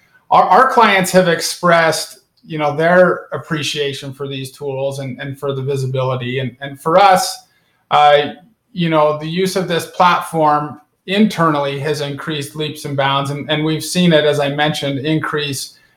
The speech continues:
across our customer base by over twenty-five percent. Um, we, we also have, have, uh,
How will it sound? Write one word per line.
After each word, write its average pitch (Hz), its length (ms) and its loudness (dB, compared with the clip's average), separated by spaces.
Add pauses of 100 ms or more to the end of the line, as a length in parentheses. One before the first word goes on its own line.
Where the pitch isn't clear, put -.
(120)
across 143 400 2
our 139 140 2
customer 156 520 0
base 131 300 2
by 135 180 2
over 135 260 2
twenty-five 127 600 -2
percent. 127 480 -6 (560)
Um, 143 480 2 (1300)
we, 185 180 4
we 202 200 6
also 208 440 6
have, 175 500 0 (240)
have, 170 440 0
uh, 151 560 2